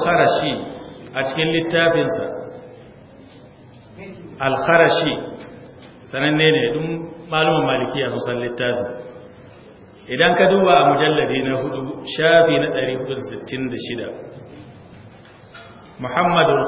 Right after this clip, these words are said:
Kharashi yana cewa, "Wal afdalu, abin da ya fi dacewa kada liman ya nuna wata, wani sarauta, sarauta ko wani abu. Mm-mm. Abin da ya fi dacewa, an yarfa al-imamu sautahu,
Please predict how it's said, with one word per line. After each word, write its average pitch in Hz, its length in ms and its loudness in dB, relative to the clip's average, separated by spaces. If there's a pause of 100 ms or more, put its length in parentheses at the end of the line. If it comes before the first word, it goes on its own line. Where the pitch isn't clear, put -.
Kharashi 151 500 2 (120)
yana 143 340 2
cewa, 127 440 0 (360)
"Wal 139 300 0
afdalu, - 640 -2 (1500)
abin 240 320 0
da 233 80 4
ya 214 140 8
fi 208 120 4
dacewa 208 600 6 (140)
kada 202 280 2
liman 160 420 2
ya 147 140 2
nuna 165 260 0
wata, 151 240 0 (120)
wani 175 220 -4
sarauta, 156 400 0
sarauta 143 520 0
ko 139 160 -2
wani 135 160 -2
abu. - 240 -4
Mm-mm. - 480 -8 (1160)
Abin 113 340 -2
da 180 100 2
ya 165 140 2
fi 175 100 0
dacewa, 196 560 2 (960)
an 151 180 0
yarfa 180 360 4
al-imamu 156 600 2
sautahu, 139 600 0